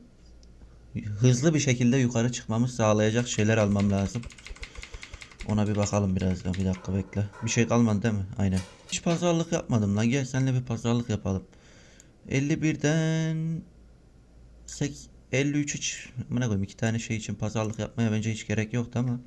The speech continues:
iyi, başarılı. Üç tane fazladan tuvalet kağıdı almış olduk.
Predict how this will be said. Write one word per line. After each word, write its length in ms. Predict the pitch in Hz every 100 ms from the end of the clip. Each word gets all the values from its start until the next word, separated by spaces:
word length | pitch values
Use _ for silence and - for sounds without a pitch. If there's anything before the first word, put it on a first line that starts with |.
| - - -
iyi, 160 | 143 123
başarılı. 480 | 123 139 123 101 - - - - - -
Üç 200 | 127 -
tane 220 | 123 117
fazladan 500 | 120 120 120 120 107 - -
tuvalet 320 | 107 104 -
kağıdı 220 | 101 98
almış 260 | 95 92 -
olduk. 240 | 98 120